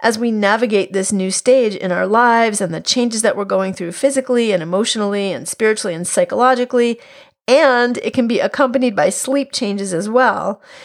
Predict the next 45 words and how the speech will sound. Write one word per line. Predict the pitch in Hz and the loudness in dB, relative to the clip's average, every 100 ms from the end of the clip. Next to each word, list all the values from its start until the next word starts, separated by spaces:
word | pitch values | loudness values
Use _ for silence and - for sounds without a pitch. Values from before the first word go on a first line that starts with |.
| - - | -8 0
you | 269 | 2
really | 302 359 | 4 4
want | 330 285 | 4 2
to | |
consider | 277 240 - 220 214 | 2 -2 0 2 2
a | - | 2
holistic | 196 214 196 - 208 - | -2 -2 -2 -2 -6 -6
plan. | - 175 147 147 - - - - | -4 -2 -2 -8 -12 -20 -12 -2
You | 220 | 2
may | 214 | 2
find | 202 208 190 190 | 2 2 2 2
that | 185 | 0
you | 196 185 | 0 0
want | 180 175 - - | 0 0 -2 -4
to | - 208 208 202 | 0 2 0 0
talk | - 190 | 0 0
with | 226 214 | 2 2
other | 202 208 | 4 4
women | 214 220 180 | 4 2 2
who | 185 | 0
are | 175 175 | 0 0
going | 160 190 | -2 -2
through | 202 359 370 | 0 2 2
perimenopausal | 226 175 156 156 160 156 170 - | 2 0 0 -2 -2 -2 -2 -6
changes, | 185 170 165 156 190 - | -6 -6 -6 -8 -10 -10
work | 196 208 240 - | 0 2 2 0
with | 208 208 - - - - - - | 0 0 -2 -14 -20 -20 -12 -10
a | |
kick-ass | 214 240 208 196 214 | -6 -4 0 0 0
therapist | - 240 226 190 180 - - | 2 2 2 0 -2 -2 -4
who's | 175 | -2
sensitive | - 185 190 190 185 | -2 0 -2 -4 -6
to | 202 | -2
what | 185 180 | -2 -2
you're | 180 | -2
going | 202 233 233 | 0 0 -2
through, | - 170 147 170 - - - - | -2 0 0 -2 -14 -20 -6 0
and | 247 | 2
make | 269 285 | 2 2
sure | 320 | 2
to | 269 | 2
have | 240 214 | 2 0
a | 214 | 0
holistic | 214 202 202 - | 0 -2 -2 -8
plan | - 208 180 | -6 -4 -4